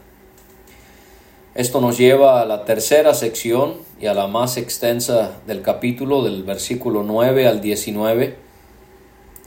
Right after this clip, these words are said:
donde vemos los ejércitos de Israel, Judá y Edom enfrentan un grave problema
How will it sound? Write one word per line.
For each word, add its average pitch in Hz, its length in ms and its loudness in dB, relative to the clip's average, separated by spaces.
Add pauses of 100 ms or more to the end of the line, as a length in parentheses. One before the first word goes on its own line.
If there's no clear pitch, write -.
donde 110 220 0
vemos 135 600 0 (840)
los 107 180 2
ejércitos 127 640 4
de 113 120 2
Israel, 113 500 6
Judá 120 480 4
y 120 100 0
Edom 123 460 2 (800)
enfrentan 135 680 2
un 120 160 0
grave 139 420 4
problema 127 720 2